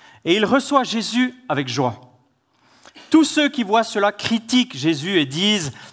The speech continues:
Voilà que Jésus s'arrête chez un pécheur. » Mais Zachée, debout, dit au Seigneur, « Écoute Seigneur, je vais donner la moitié de mes richesses aux pauvres,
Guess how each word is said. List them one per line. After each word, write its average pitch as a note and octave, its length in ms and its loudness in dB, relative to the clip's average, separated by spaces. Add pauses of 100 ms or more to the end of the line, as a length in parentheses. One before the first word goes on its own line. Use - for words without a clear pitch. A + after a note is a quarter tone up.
(100)
Voilà A3+ 160 6
que A#3 140 -6
Jésus A#3 580 0
s'arrête G#3+ 400 0
chez F3 200 -6
un E3+ 80 0
pécheur. » - 760 -2 (600)
Mais C3+ 100 -4
Zachée, D#3 440 -4
debout, E3 680 -4 (580)
dit C3+ 340 -6
au B2+ 100 -8
Seigneur, « C3 680 -4 (320)
Écoute F3 240 -6
Seigneur, E3 560 0 (760)
je C3+ 140 -4
vais C#3+ 100 0
donner F#3+ 380 2
la C3 200 -2
moitié G#3 540 0
de C3 120 -10
mes C3 140 -6
richesses C#3 580 -6
aux B2 80 -8
pauvres, A3 540 0